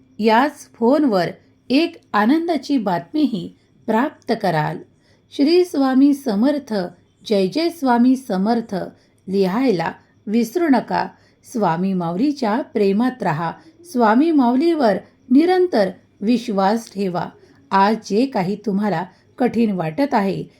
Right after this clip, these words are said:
त्यातून मार्ग काढणारे देव तुमच्यासाठी असे परिणाम पाठवत आहे,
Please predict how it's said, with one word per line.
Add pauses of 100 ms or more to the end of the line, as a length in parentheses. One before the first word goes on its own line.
(200)
त्यातून
मार्ग
काढणारे (120)
देव (140)
तुमच्यासाठी (300)
असे
परिणाम (300)
पाठवत
आहे,